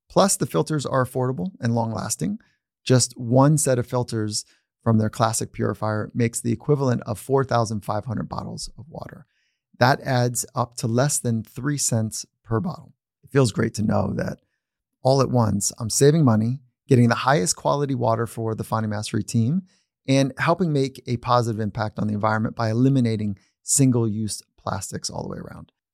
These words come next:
AquaTru comes with a thirty-day money-back guarantee, and it even makes a great gift. And right now, because you're a Finding Mastery listener,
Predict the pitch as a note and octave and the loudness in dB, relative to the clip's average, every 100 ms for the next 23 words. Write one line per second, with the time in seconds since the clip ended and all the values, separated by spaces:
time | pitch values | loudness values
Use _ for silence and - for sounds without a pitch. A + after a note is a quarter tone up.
0 | - C#3+ F3 - D3 C3 B2+ A#2 A2+ A2+ | -2 0 0 -2 -4 -2 -4 -4 -8 -6
1 | - C#3 C3 A2+ A#2 A2+ B2+ A#2 A2 G2 | 0 0 0 0 0 0 -2 -4 -2 -2
2 | G#2 - G#2 - - - - - B2+ G3 | -6 -6 -6 -6 -8 -12 -10 -4 -2 0
3 | A#3 A#2+ A#2+ - C3 A#2 - - _ - | 0 -2 -4 -6 -6 -8 -10 -14 _ -2
4 | C3+ C#3+ D3+ B2+ A#2+ A2 C3 A#2 A#2 A2 | 2 4 4 2 0 0 -2 0 0 -2
5 | A#2 A2+ A2+ A2 - G#2+ B2 C3 - - | -2 -2 -2 -2 -4 -4 -2 -2 -2 -4
6 | G#2 | -6